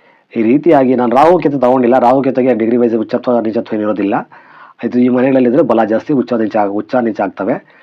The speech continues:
ಹಂಗಾಗಿ ಏಳು ಗ್ರಹಗಳು ಮಾತ್ರ ತಗೊಂಡಿದ್ದೀನಿ. ಯಾವ್ಯಾವು ಅಂದ್ರೆ ರವಿ ಗ್ರಹ ಅಶ್ವಿನಿ ನಕ್ಷತ್ರದಲ್ಲಿ ಅಂದ್ರೆ ಹತ್ತು ಡಿಗ್ರಿಯಲ್ಲಿ ಇದ್ದಾಗ ನೀಚ ಉಚ್ಚನಾಗ್ತಾನೆ.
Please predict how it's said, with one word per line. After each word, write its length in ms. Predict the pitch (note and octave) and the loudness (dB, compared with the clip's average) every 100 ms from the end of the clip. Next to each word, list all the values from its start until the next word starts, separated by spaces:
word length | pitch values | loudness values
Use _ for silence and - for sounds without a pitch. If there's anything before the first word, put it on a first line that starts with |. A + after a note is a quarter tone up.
| - - | -20 -14
ಹಂಗಾಗಿ 300 | A#2+ B2+ B2 | -4 0 4
ಏಳು 240 | C3 E3 | 4 4
ಗ್ರಹಗಳು 420 | C3+ A#2+ A#2 G#2+ G2 | 4 2 0 0 -2
ಮಾತ್ರ 300 | - - A#2+ | -4 -2 0
ತಗೊಂಡಿದ್ದೀನಿ. 560 | A#2 A2 G#2+ G#2 A2 | 0 0 -2 -4 -2
ಯಾವ್ಯಾವು 300 | G#2+ A2 A2+ | -2 0 0
ಅಂದ್ರೆ 500 | A2 D3+ C4 - - _ - | 0 -2 -4 -10 -20 _ -4
ರವಿ 200 | A2+ A#2+ | -2 -2
ಗ್ರಹ 180 | A#2 G#2+ A2 - _ - - | -2 -2 -4 -8 _ -16 -8
ಅಶ್ವಿನಿ 300 | A#2+ D3+ E3+ | -4 0 2
ನಕ್ಷತ್ರದಲ್ಲಿ 720 | C#3+ - A#2+ A2+ G#2+ A2 A#2 | 2 -2 -4 -4 -2 0 0
ಅಂದ್ರೆ 140 | A2+ | 0
ಹತ್ತು 160 | A2 A#2 | -2 -2
ಡಿಗ್ರಿಯಲ್ಲಿ 320 | A#2+ A#2 A2+ | -2 0 0
ಇದ್ದಾಗ 200 | G#2+ A2 | -2 -4
ನೀಚ 280 | A2 A#2+ B2+ | -2 -2 -2
ಉಚ್ಚನಾಗ್ತಾನೆ. 1120 | A#2+ A2 A2 D3 C3+ G2+ A2 A2+ A#2+ - | 0 0 0 0 -2 -2 -4 -2 -4 -6